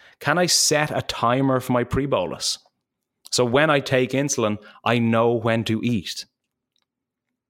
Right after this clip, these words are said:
Can I start my meal with a side salad,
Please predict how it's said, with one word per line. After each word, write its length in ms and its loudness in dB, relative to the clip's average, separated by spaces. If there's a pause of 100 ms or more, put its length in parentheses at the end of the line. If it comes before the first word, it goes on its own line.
(580)
Can 140 0
I 80 2
start 640 2
my 160 2
meal 500 2 (320)
with 240 2
a 60 2
side 500 2
salad, 520 -2